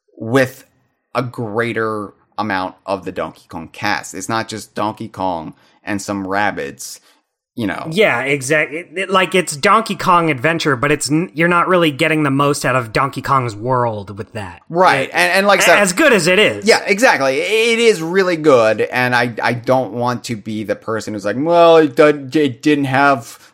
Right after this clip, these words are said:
Speaker 1: Diddy Kong in it." Um, it, it was great, but I, I know, like, when I tell people, "Oh, you need to play that"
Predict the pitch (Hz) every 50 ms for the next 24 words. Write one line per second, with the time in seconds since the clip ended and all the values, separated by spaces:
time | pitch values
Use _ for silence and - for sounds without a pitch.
0 | _ _ - 143 - 185 196 - - 123 127 123 120 117 110 107 104 101 95 92
1 | 90 87 82 - - - 98 95 95 92 90 95 95 - - 101 117 - - -
2 | _ _ - - _ _ _ - 214 240 202 160 - 196 214 170 120 92 - _
3 | - 123 _ 151 147 139 135 127 120 - _ _ _ _ _ _ _ _ _ _
4 | _ _ _ _ _ _ - 160 180 165 135 160 175 180 175 165 160 160 165 165
5 | 165 165 165 160 151 143 131 127 - - - _ _ _ 143 131 139 131 127 127
6 | - 160 151 139 147 143 - 127 131 131 160 156 131 127 123 123 110 101 - -
7 | - 165 190 202 190 139 104 92 90 87 78 -